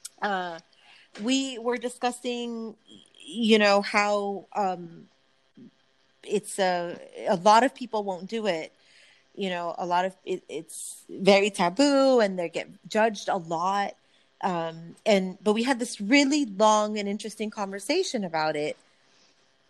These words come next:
I don't judge people for their kinks.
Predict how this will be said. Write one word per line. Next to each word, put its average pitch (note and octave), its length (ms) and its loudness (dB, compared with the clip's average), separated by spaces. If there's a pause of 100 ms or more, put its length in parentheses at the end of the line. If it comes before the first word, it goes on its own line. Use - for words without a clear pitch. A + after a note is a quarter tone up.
(680)
I G#3 140 0
don't D4 360 2
judge G#3 260 4
people F3+ 280 4
for D#3+ 160 2
their C#3 140 0
kinks. D3 760 -2